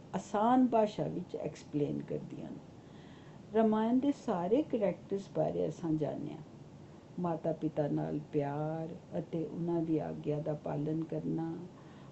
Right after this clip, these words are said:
ਭਰਾਵਾਂ ਦਾ ਆਪਸ 'ਚ ਪਿਆਰ ਅਤੇ ਤਿਆਗ, ਸੀਤਾ ਜੀ ਦਾ ਪਤਨੀ ਧਰਮ, ਹਨੂਮਾਨ ਜੀ ਦੀ ਸੇਵਾ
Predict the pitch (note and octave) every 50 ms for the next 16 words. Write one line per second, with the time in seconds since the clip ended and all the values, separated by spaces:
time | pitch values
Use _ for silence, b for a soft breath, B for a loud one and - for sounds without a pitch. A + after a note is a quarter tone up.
0 | B - - G3+ G3 G3 G3 G3 F#3+ E3+ D#3 D#3 D#3 D#3+ E3 D#3 - - - -
1 | - - E3+ D3+ - - - - - E3 D#3 - - C#3+ C#3+ C#3+ E3 E3+ F3 E3
2 | E3+ - - - - - - - D#3+ D#3 - E3 D#3 D3 - - D#3 C3+ C#3 D3+
3 | - E3 - E3+ F3+ - - - - - - - - - - B B B B B
4 | B - - - - G3 F#3 D#3 - F#3+ F3+ F3 E3+ F3 F#3 F3 E3+ F3 E3 E3
5 | - - - - - - - - - - - - - - - - - - - -
6 | - - - E3+ - - F#3 F3+ F3+ F3+ F3 E3+ F#3+ F3+ E3 D3+ D#3 D#3 F3 F3+
7 | F#3+ F#3+ - - - - - - - - - - - - - - - - - -
8 | - - - - - - G3+ G#3 G3 F#3+ F3+ E3+ D#3+ D#3+ D#3+ D#3+ D3+ D#3 E3+ D#3+
9 | E3+ F3 D3+ - - D3 D3 D3 D#3+ E3 E3+ -